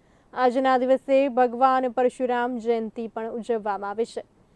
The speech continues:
કોઈ પણ શુભ કાર્ય માટે આજના દિવસે શુભ મુહૂર્ત જોવાની જરૂર રહેતી નથી. કોઈ પણ શુભ કામ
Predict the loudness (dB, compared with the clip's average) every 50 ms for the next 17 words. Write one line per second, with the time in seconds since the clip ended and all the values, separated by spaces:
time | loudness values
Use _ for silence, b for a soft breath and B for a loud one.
0 | b b b b b b b 4 4 4 6 4 4 4 4 2 0 0 0 0
1 | 4 6 8 8 8 8 6 4 6 6 6 4 2 0 -2 -2 -4 -6 -4 -2
2 | 0 0 0 0 -2 -2 -2 -2 -2 -2 -4 -2 _ -2 -2 -2 -2 -2 -4 -2
3 | -2 -2 -4 -4 -6 -6 -6 -6 -6 -6 -6 -8 -8 -4 -2 -2 0 0 0 -2
4 | -2 -2 -4 -4 -6 -4 -2 -2 0 0 -2 -4 -6 -8 -6 -6 -6 -6 -6 -6
5 | -6 -6 -6 -8 -10 -14 -14 _ b b b b b b b b b b 2 4
6 | 4 4 4 2 0 0 0 -2 -2 -4 -4 -4 -2 0 2 2 2 2 0 -2